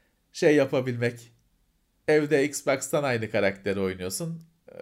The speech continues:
Ee, ofiste PlayStation'dan oynuyorsun. Aynı karakteri oynuyorsun. Güzel bir şeydi. Hani niye böyle olmasın? Ya da Forza'da falan şeyi gördük. Konsoldan oyna Forza'yı, sonra aynı save'ini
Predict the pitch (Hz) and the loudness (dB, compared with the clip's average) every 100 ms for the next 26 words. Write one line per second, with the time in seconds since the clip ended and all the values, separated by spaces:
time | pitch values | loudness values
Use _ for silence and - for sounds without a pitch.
0 | - 50 50 - 73 - 127 113 - 147 | -14 -14 -14 -10 -8 -2 -2 -4 -2 2
1 | 151 - 120 160 143 131 123 117 110 95 | 2 -2 -8 -2 -2 0 -4 -4 -6 -6
2 | 92 85 82 - 269 220 180 - 104 92 | -4 -6 -6 -6 -2 -2 -2 0 0 -2
3 | - 95 90 87 87 90 240 - _ _ | -4 -6 -4 -6 -8 -8 -10 -14 _ _
4 | _ _ _ 247 320 370 330 165 123 107 | _ _ _ -8 0 2 2 0 0 0
5 | 127 139 160 196 170 131 107 98 92 95 | 0 -2 0 2 4 2 2 -2 -2 -6
6 | - - _ _ - 160 170 170 175 175 | -6 -10 _ _ 0 2 4 2 4 4
7 | 170 170 160 165 160 160 160 170 151 139 | 2 0 -2 -2 -2 -2 -2 -2 -2 0
8 | 104 92 110 - _ _ _ _ _ _ | -2 -2 -10 -14 _ _ _ _ _ _
9 | _ _ _ - 175 151 151 156 147 156 | _ _ _ 0 2 2 2 2 2 0
10 | 117 120 120 110 104 110 - - _ _ | -2 0 2 2 2 -2 -4 -12 _ _
11 | - - 120 107 104 98 160 190 - - | -14 0 2 2 0 2 2 0 -4 -18
12 | _ - 170 143 127 107 147 139 117 - | _ -6 2 4 4 4 2 0 -4 0
13 | 101 98 98 131 202 196 | 0 0 -2 -2 -2 -4